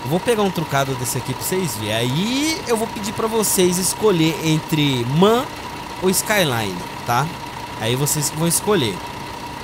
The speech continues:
entre um ou outro. Tá, aqui já tá feito. Show de bola.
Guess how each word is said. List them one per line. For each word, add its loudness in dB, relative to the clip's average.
entre 0
um 4
ou 4
outro. -4
Tá, 0
aqui -4
já -2
tá -4
feito. -2
Show -4
de -6
bola. 0